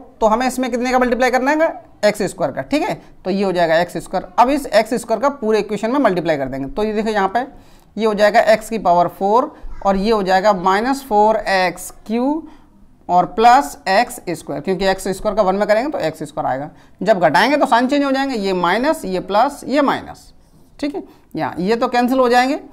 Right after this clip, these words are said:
अब यहाँ देखेंगे एक्स क्यू, एक्स क्यू ये है, ये माइनस का फ़ोर, सिक्स एक्स क्यू है, ये प्लस का फ़ोर, तो यहाँ बचेंगे माइनस टू एक्स क्यू और ये दोनों हैं, ये माइनस का ट्वेंटी सिक्स और ये वन, तो ये हो जाएगा माइनस का ट्वेंटी सेवन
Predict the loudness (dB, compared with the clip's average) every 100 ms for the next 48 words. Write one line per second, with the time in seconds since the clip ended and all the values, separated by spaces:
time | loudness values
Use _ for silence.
0 | -20 -20 0 2 4 2 2 -2 -4 -6
1 | 0 0 0 0 2 2 0 -4 -2 0
2 | -2 -2 0 2 2 2 2 0 2 2
3 | 0 -4 -2 -4 -4 -2 0 0 0 0
4 | 2 -2 -2 -6 -4 -2 0 0 -2 -2
5 | -4 -4 -8 -14 -18 -4 0 2 2 0
6 | -4 -4 -4 -2 -2 -2 -6 -14 -10 -10
7 | -12 -20 -20 -20 _ -4 -2 0 0 2
8 | 2 2 0 0 -2 0 2 0 -2 -2
9 | 0 0 0 -2 -4 0 2 4 2 2
10 | 0 -2 -18 _ _ 0 2 4 6 6
11 | 4 2 0 0 -2 0 2 4 2 -6
12 | -20 -6 2 2 4 -2 0 0 0 -2